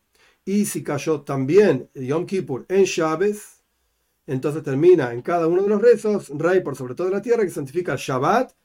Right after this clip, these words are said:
al pueblo de Israel, y a Yom Kippur, al día del perdón".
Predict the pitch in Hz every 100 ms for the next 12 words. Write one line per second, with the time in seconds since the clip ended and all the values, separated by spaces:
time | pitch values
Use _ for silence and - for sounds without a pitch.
0 | _ 139 131 120 _ 147 143 175 - 233
1 | 262 262 - _ _ - 160 156 151 143
2 | 143 165 135 131 156 143 143 120